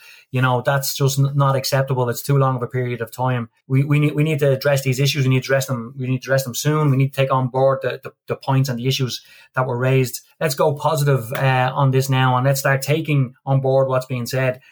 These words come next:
and let's move in, in a positive direction for everybody involved. And, you know, let's get the input, um, into the construction industry so that we can move forward as an industry, both in our technology, both in how we do things,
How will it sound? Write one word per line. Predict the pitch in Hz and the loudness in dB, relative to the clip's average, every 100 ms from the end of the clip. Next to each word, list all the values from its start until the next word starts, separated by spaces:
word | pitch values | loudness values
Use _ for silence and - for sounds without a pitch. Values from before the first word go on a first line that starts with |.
| _ | _
and | 123 | -2
let's | 135 139 - 151 | 0 0 -2 -2
move | 143 151 135 | 0 2 0
in, | 143 139 139 | 0 0 2
in | 139 | 0
a | 123 | 0
positive | 147 135 127 | 0 -2 -2
direction | 123 131 139 139 117 - | -2 0 0 0 -4 -6
for | - 135 139 | -2 0 0
everybody | 165 170 147 139 131 | -2 0 0 2 0
involved. | 120 131 127 - | 0 2 2 0
And, | 135 123 113 _ - _ | -2 -2 -6 _ -20 _
you | 135 | 0
know, | 131 127 147 | 2 -2 -2
let's | 160 - | -2 -2
get | 135 165 135 | -4 -6 0
the | 143 | 2
input, | 147 135 135 127 - 143 | 2 2 0 -2 -4 -4
um, | 127 120 - | -4 -6 -6
into | 156 160 | -4 -4
the | 143 | -2
construction | 131 143 135 131 | -2 -2 -2 0
industry | 127 120 127 120 - _ | -2 -2 -4 -6 -12 _
so | - 135 | -2 0
that | 127 - _ _ | 0 -4 _ _
we | 135 139 151 143 139 - | 0 2 2 0 -2 -6
can | - 139 | 0 2
move | 139 135 | 4 2
forward | 143 160 160 | 2 2 2
as | 147 131 | 2 2
an | 131 | 0
industry, | 131 - 131 120 - _ _ | 0 0 -4 -6 -12 _ _
both | 143 139 135 - _ _ | 2 2 0 -10 _ _
in | 135 131 135 | 0 0 0
our | 139 | -2
technology, | 139 143 147 151 160 143 143 139 _ | 0 0 0 -2 0 -2 -2 -4 _
both | 139 139 | 0 2
in | 131 | 2
how | 127 131 135 | -2 -2 -2
we | 120 | -2
do | 120 147 | 0 0
things, | 143 143 139 | 2 2 2